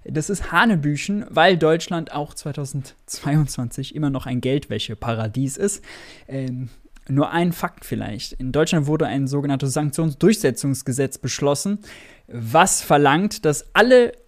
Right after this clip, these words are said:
Oligarchen, die auf der E-U-Sanktionsliste stehen und sanktioniert sind, ihre Vermögenswerte melden, ja, damit die dann eingefroren werden. Das wurde, äh, eingeführt im Juni und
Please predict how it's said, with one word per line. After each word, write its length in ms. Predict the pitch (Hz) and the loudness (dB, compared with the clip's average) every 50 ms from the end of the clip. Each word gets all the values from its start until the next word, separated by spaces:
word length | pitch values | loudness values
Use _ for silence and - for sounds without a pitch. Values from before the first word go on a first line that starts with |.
| _ | _
Oligarchen, 640 | - 175 175 165 160 - 160 156 165 160 - - 147 | 6 6 8 8 8 6 6 6 6 4 2 0 0
die 120 | 131 143 | 0 0
auf 100 | 135 - | 0 0
der 200 | - 131 - - | 0 -2 -2 -2
E-U-Sanktionsliste 1400 | - 190 170 - - - 175 165 160 214 226 196 185 165 151 - - 185 196 202 175 - - 123 120 - - - - | -4 -6 -6 -4 0 2 2 2 2 0 -2 -2 -2 -4 -4 -4 -4 -2 -2 -4 -4 -6 -8 -10 -10 -10 -12 -14 -14
stehen 340 | - - - 147 135 147 - | -14 -10 -6 -4 -4 -4 -6
und 120 | 117 131 | -8 -8
sanktioniert 540 | - 135 131 127 - - 131 135 170 170 170 | -4 -4 -4 -4 -4 -4 -4 -4 -4 -4 -4
sind, 240 | - 147 151 - - | -4 -6 -6 -6 -6
ihre 300 | - 165 160 151 160 156 | -4 -4 -2 -2 -4 -6
Vermögenswerte 1120 | 143 - - 147 147 165 190 247 262 208 185 - - 156 147 143 143 139 - 170 170 170 165 - - | -6 -4 -2 2 4 6 6 6 4 2 0 -2 0 0 2 2 2 2 2 2 2 2 0 -4 -8
melden, 800 | 117 110 117 127 131 147 160 180 196 185 143 127 110 107 - - - _ _ | -8 -6 -4 -2 0 4 8 10 10 10 10 6 0 -4 -6 -14 -20 _ _
ja, 220 | - 113 143 160 151 | -6 -2 -2 -2 -2
damit 300 | 123 104 117 135 135 - | -2 -4 -4 -4 -6 -8
die 100 | 127 110 | -10 -8
dann 220 | 120 127 131 123 | -8 -8 -8 -6
eingefroren 640 | - 131 151 151 135 117 - - - 120 123 117 110 | -6 -4 -4 -2 -4 -4 -8 -8 -8 -8 -6 -6 -6
werden. 380 | 104 120 123 135 151 196 220 214 - - - - - - - - | -4 -4 -2 -2 -2 -2 -4 -6 -8 -16 -20 -20 -20 -20 -2 2
Das 200 | - 190 170 185 | 4 4 6 8
wurde, 380 | 190 214 220 196 196 180 160 - | 10 10 12 12 12 10 10 8
äh, 180 | 143 147 139 - - | 6 4 2 2 2
eingeführt 800 | 143 160 190 214 220 233 - - - 277 311 349 349 - - - - - - - _ _ _ _ _ _ _ _ - | 4 4 6 4 4 2 0 0 0 0 0 0 -2 -4 -8 -14 -16 -20 -20 -20 _ _ _ _ _ _ _ _ -6
im 640 | 135 160 160 151 151 147 143 143 135 135 135 135 143 - _ _ | -4 -2 0 0 0 0 0 -2 -2 -4 -4 -6 -8 -10 _ _
Juni 500 | - 135 147 160 175 185 226 302 339 - _ _ _ _ _ _ _ _ _ _ _ | -6 -2 0 0 0 0 0 -2 -6 -8 _ _ _ _ _ _ _ _ _ _ _
und 420 | - 170 165 160 156 156 151 - | -2 -2 0 0 0 -2 -4 -8